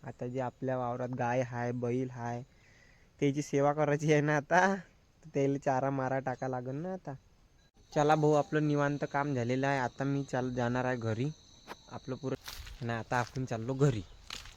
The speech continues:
घरी म्हणजे कसं, आता बाया आहे म्हणते की गाडीवर येणार आहे, बाहेरच्या बाया गाडीवर येते, घरचं पोरगं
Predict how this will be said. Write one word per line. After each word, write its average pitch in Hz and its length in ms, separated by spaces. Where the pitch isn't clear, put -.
घरी 131 240
म्हणजे 156 260
कसं, 156 320
आता 151 160
बाया 127 340
आहे 143 220
म्हणते 160 340
की 175 140
गाडीवर 165 460
येणार 185 280
आहे, 160 260
बाहेरच्या 185 440
बाया 190 280
गाडीवर 175 440
येते, 190 220
घरचं 170 380
पोरगं 180 380